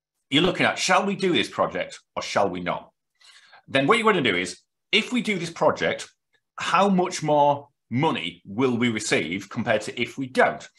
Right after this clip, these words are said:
So what you'll do is look at all the extra money you'll get in, less all the extra costs that you will incur.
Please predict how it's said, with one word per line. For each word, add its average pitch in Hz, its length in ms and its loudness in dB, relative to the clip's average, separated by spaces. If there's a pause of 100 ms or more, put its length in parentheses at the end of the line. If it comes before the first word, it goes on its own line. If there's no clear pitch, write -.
(100)
So - 120 -6
what 226 120 2
you'll 190 100 -2
do 120 140 2
is 107 100 -6
look 117 160 -4
at - 60 -2 (120)
all 190 300 4
the 180 140 0
extra - 560 -2 (720)
money 127 480 0
you'll 107 240 -2
get - 320 -2
in, 208 460 2 (760)
less 123 600 0 (640)
all 170 400 2
the 151 300 -6
extra - 380 -6
costs - 460 -4
that 120 160 -12
you 113 160 -4
will 92 380 -2
incur. 98 600 -2